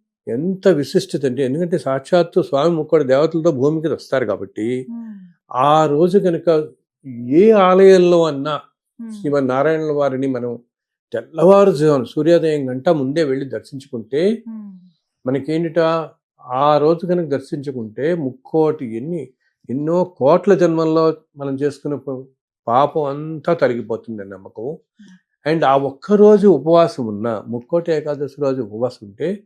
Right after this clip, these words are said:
Speaker 2: మ్మ్.
Speaker 1: మిగతా ఇరవై మూడు రోజు ఏకాదశుల్లో ఉపవాసం ఉన్నంత ఫలితం వస్తుంది.
Speaker 2: ఆ,
Speaker 1: అంత
Speaker 2: ఒక్క
Speaker 1: ఫలితం వస్తుంది.
Speaker 2: ఏకాదశి చేస్తే.
Speaker 1: ఆ.
Speaker 2: మ్మ్.
Speaker 1: ఆ, అసలు ఏకాదశికి ఇంకొక, అసలు ఎందుకు విశిష్టత అంటే,
Speaker 2: మ్మ్.
Speaker 1: పూర్వకాలంలో మురాసురుడు అని ఒక రాక్షసుడు ఉండేవాడు.
Speaker 2: మ్మ్.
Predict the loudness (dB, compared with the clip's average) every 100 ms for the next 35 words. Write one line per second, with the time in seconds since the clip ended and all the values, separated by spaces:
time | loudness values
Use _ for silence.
0 | -16 -16 -16 -20 _ -8 -4 -4 2 4
1 | 4 2 2 2 0 0 0 2 2 0
2 | _ _ _ -2 2 2 2 0 -2 2
3 | 2 2 2 2 0 -4 -4 -4 -6 -2
4 | -2 -4 -8 _ _ _ _ -20 -18 -18
5 | -18 -20 -20 -12 -8 -6 -6 -2 0 0
6 | 0 -2 -2 -8 -16 -16 -20 -20 _ -20
7 | -20 -20 -20 -14 -12 -12 -10 -8 -8 -10
8 | -6 -2 0 0 2 0 0 -2 -2 -2
9 | -2 -6 -4 -4 -6 -8 -14 _ -14 -8
10 | -6 -6 -8 -10 -12 -12 -10 -10 -6 -4
11 | -4 -4 -6 -10 -18 _ _ _ _ -2
12 | -2 -2 -6 -4 -4 -2 0 0 0 -4
13 | -8 -6 -6 -6 -6 -6 -6 -10 -10 -12
14 | -12 -14 _ -14 -14